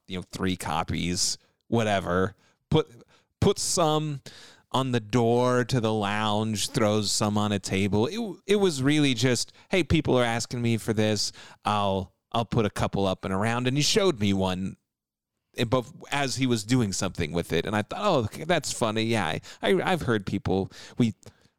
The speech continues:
stand around together doing whatever. I've heard people say, "Hey, l-, what, what about your rules?" Like, "Okay, yeah, I'll, I'll get you a copy," or whatever.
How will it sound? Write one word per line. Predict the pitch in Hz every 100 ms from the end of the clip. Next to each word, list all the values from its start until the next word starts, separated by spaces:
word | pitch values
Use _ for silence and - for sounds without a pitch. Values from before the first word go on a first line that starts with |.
| _
stand | - - 135 120 113
around | 104 104 107 104 -
together | 104 101 101 98
doing | 101 101 92
whatever. | 90 101 95 95 98 - _ _ _ _ _ - -
I've | 139
heard | - 120 -
people | 107 95 95
say, | 107 95
"Hey, | 131 123 104
l-, | 104 117
what, | 127 127
what | 110 131 135
about | 123 117
your | 117
rules?" | 120 120 107
Like, | 92
"Okay, | 131 151 - 113
yeah, | 110 101 90
I'll, | 92 78
I'll | 101
get | 101 101 -
you |
a | -
copy," | - 69 - 76
or |
whatever. | 76 82 - -